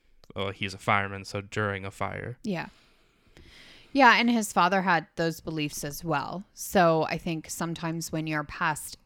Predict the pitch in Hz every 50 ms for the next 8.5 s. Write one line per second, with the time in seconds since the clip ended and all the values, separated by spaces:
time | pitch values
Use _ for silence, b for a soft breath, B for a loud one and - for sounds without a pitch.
0 | - 165 - - - 185 170 170 170 170 170 - - 180 175 165 - - 156 151
1 | - - 156 147 - - - 156 147 147 147 147 143 147 151 135 135 135 - -
2 | - - 196 190 208 - - 214 190 202 196 180 - - 180 180 196 208 180 147
3 | 175 170 170 165 165 175 180 185 202 202 - - 202 202 208 - - 202 202 196
4 | 196 190 196 190 190 196 208 233 226 - - - 185 175 170 - 170 170 175 170
5 | 165 156 156 - - - 156 160 151 151 147 147 147 156 - B B B B B
6 | B B B B B _ _ _ _ _ - - 156 147 147 147 147 151 151 147
7 | 143 165 - _ _ _ _ _ _ - - - - 196 165 - - - - -
8 | 190 196 196 147 156 151 139 135 165 196